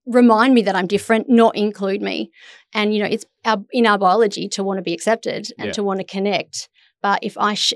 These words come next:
Speaker 1: open and disclose my difference, you know, what's that gonna mean for me in this, you know, workplace or w-, whatever? So it's a societal thing of understanding and acceptance.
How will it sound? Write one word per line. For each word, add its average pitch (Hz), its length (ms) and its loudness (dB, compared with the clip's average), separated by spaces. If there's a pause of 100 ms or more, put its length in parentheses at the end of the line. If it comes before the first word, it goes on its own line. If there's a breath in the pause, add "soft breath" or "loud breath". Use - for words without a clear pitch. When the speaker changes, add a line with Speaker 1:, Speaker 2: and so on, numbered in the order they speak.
Speaker 1:
open - 360 -2
and 185 120 -4
disclose 202 600 -2
my 196 400 -4 (100)
difference, 240 760 -6 (440)
you 208 80 -10
know, 196 200 -6
what's 220 240 -2
that 240 120 -4
gonna 196 140 -2
mean 196 300 0
for 196 480 -2 (100)
me 202 300 -2
in 190 80 -2
this, - 380 -6
you 214 100 -2
know, 190 160 -4
workplace 196 580 -2
or 214 220 -6
w-, 240 220 -12 (100)
whatever? 196 500 -2
So 202 380 -2 (600 loud breath)
it's - 240 -6
a 226 60 -2
societal 202 640 2
thing 190 260 -4
of 180 120 -6
understanding 190 760 -6
and 180 80 -4
acceptance. - 800 -6